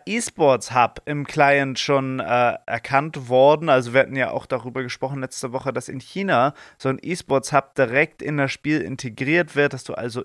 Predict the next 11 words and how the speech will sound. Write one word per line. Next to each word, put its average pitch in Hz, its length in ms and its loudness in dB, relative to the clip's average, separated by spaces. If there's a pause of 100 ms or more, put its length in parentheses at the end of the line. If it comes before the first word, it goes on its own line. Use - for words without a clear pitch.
in 175 220 -4
deinem 135 300 4
Game-Client 131 720 2
schon 123 240 -6
sehen 131 380 -2
kannst, 131 500 -2
äh, 113 480 2
wann 127 160 4
das 127 140 -4
nächste 135 320 -6
Game 135 420 2